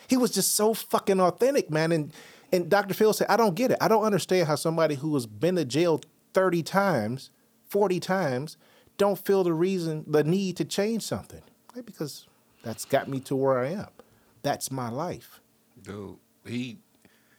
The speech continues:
Speaker 2: so many different personas. Like, you can see,
Speaker 1: See, I
Speaker 2: even,
Speaker 1: only saw
Speaker 2: even,
Speaker 1: one.
Speaker 2: even, even, hi-, yeah, I only saw one too. But even in his, even in his acting,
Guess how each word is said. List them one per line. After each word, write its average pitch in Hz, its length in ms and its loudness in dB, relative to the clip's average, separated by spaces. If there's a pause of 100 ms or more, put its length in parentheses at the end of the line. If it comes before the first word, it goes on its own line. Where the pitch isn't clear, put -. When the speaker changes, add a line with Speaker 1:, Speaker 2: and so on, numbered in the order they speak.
Speaker 2:
so - 300 -2
many 135 240 2
different 117 380 -6
personas. 104 580 -6
Like, 95 160 -8
you 120 120 -12
can 123 120 -10
see, 131 460 -6 (1080)
Speaker 1:
See, - 200 -4
I - 60 2
Speaker 2:
even, 196 120 2
Speaker 1:
only 180 100 2
saw 190 140 2
Speaker 2:
even, 208 240 2
Speaker 1:
one. 190 160 0
Speaker 2:
even, 185 380 0
even, 196 340 0
hi-, 160 500 -4
yeah, 156 340 2 (140)
I 208 160 4
only 254 140 4
saw 180 260 4
one 147 180 2
too. 127 280 -4 (340)
But 127 380 0 (140)
even 175 320 2
in 147 100 2
his, 131 300 -2 (240)
even 160 260 -2
in 139 120 0
his 123 300 -6
acting, 117 600 -6